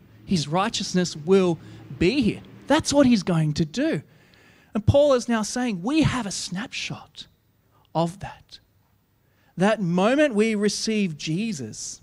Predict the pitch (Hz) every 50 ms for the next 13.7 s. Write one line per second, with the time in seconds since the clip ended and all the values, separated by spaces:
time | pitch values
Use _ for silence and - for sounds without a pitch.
0 | - _ - 160 156 147 165 160 156 160 156 147 151 165 185 214 240 247 247 240
1 | 226 - - _ _ _ _ _ _ - - 185 180 180 - - - 170 196 233
2 | 220 175 143 - - _ _ _ _ _ _ _ _ _ _ - 151 139 143 139
3 | - - - - 170 196 208 196 - - 202 196 185 180 180 - - - 240 254
4 | 175 123 - - - - - - _ _ _ _ _ _ _ _ _ _ _ _
5 | _ _ _ _ _ _ - 165 147 175 170 156 147 - - - 165 196 - -
6 | - 151 - - 117 - - - - - - - _ _ _ _ _ _ _ _
7 | _ _ _ _ _ _ _ _ _ _ - - - - - 185 175 233 277 277
8 | 233 - - - - - - - - - - - - - - 135 120 113 - -
9 | 143 131 127 - 208 208 - - 226 196 - - - - 220 254 269 - 277 220
10 | 233 254 247 - - 240 170 139 151 196 - - 294 339 294 - - _ _ _
11 | _ - 220 208 - - 220 214 226 226 214 190 165 143 131 123 131 147 170 202
12 | - - - - - _ - - 156 143 135 123 - - - - - _ _ _
13 | _ _ _ - - - - - - 240 240 202 139 -